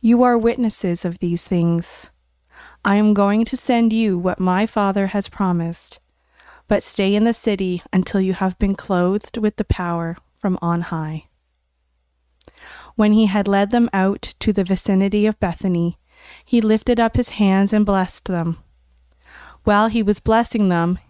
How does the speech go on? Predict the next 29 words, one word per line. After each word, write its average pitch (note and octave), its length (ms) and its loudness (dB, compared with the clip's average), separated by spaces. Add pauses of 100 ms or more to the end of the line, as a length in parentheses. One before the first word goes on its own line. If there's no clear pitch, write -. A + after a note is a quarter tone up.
he - 180 0
left G3+ 360 0
them G3+ 340 2
and F#3 160 2
was F#3 140 0
taken G#3 360 0
up F#3 320 0
into F3+ 260 -2
heaven. D#3+ 460 -4 (960)
Then G3+ 180 4
they G3+ 120 2
worshipped G3+ 540 -2
him E3 320 -2 (160)
and F#3+ 140 2
returned G3+ 720 0
to A3+ 120 -2
Jerusalem F#3+ 840 0 (500)
with - 220 -6
great F3+ 320 -6
joy. E3 540 -6 (1080)
And F#3+ 180 2
they G3 120 4
stayed F3+ 640 -2
continually A3+ 880 2
at F#3+ 200 -4
the G3+ 100 -4
temple, F3 540 -4 (380)
praising F#3+ 460 -6
God. E3+ 420 -6